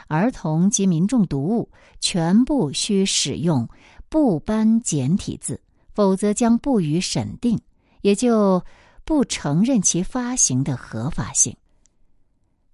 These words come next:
这个命令颁布之后，就引起了一批政要名流的反感。这些人在各地组织了存文会之类的组织，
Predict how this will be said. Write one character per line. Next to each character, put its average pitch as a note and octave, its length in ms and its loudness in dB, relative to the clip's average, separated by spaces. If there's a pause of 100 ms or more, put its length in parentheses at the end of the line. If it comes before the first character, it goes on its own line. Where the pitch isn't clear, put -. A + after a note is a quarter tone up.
(140)
这 D#4+ 160 2
个 B3+ 100 6
命 A#3+ 260 8
令 F#3+ 300 4
颁 B3 300 2
布 A#3 180 0
之 A3 160 -4
后， A3 420 -2
就 F#3+ 160 0
引 D3+ 240 2
起 F#3 160 0
了 C3+ 80 -4
一 C3 140 -4
批 C3 340 -6
政 G#3 360 2
要 D#3 320 -2
名 D#3+ 360 2
流 F#3 200 -2
的 E3 100 -4
反 C3+ 460 -8
感。 A3 120 -6 (1160)
这 A3 160 4
些 G3+ 160 2
人 E3 320 2
在 G3 160 0
各 G#3+ 180 0
地 F3+ 160 2
组 B2 240 -4
织 E3+ 160 -4
了 D#3+ 160 -2
存 F3+ 480 2
文 F3 300 2
会 B3 320 0
之 A#3 180 -4
类 A#3 140 0
的 C#3+ 100 -2
组 G#2+ 240 -8
织， B2+ 220 -8